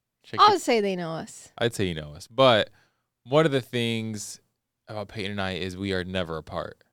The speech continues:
Speaker 1: We can probably count on three fingers the amount of times that we've been apart since we've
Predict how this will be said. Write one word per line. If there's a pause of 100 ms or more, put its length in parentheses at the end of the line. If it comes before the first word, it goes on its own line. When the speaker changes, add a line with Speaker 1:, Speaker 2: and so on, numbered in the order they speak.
(140)
Speaker 1:
We
can
probably
count
on (320)
three
fingers (420)
the
amount
of
times
that
we've
been
apart
since
we've